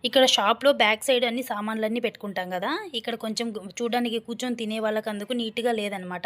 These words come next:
అందుకనేసి మధ్య ఈ విధంగా నేను సామాన్లు పెట్టుకునే వరకు ఒక పెద్ద కర్టన్ వేయాలనుకున్నా. ఇది కొంచెం పొడవు ఎక్కువైందండి. మిగిలిన క్లాత్‌ని ఈ విధంగా నేను మడ్ చేసి కింది సైడు పిన్స్ అయితే వేసేస్తా ఉన్నా.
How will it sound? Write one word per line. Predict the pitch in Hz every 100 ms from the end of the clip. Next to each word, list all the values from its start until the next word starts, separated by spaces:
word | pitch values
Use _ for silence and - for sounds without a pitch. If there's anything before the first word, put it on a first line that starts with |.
| 226
అందుకనేసి | 208 202 208 214 320 403 - - -
మధ్య | 220 196 202
ఈ | 220
విధంగా | 214 226 247 254
నేను | 214 247 311
సామాన్లు | 247 220 233 226
పెట్టుకునే | 208 - 214 202
వరకు | 196 285
ఒక | 262 214
పెద్ద | 185 180
కర్టన్ | - 196 220 214
వేయాలనుకున్నా. | 190 185 180 180 180 190 294 403 - - -
ఇది | 285 302
కొంచెం | 262 285
పొడవు | 247 240 277 240
ఎక్కువైందండి. | 240 233 208 196 190 254
మిగిలిన | 240 214 262 262 226
క్లాత్‌ని | 208 202 269 254
ఈ | 214
విధంగా | 208 214 220 208
నేను | 196
మడ్ | 190 185 -
చేసి | 214 202 254
కింది | 226 208
సైడు | 208 202 196 349 - - _
పిన్స్ | 302 302 285
అయితే | 233 233
వేసేస్తా | 190 196 190 - 196
ఉన్నా. | 185 185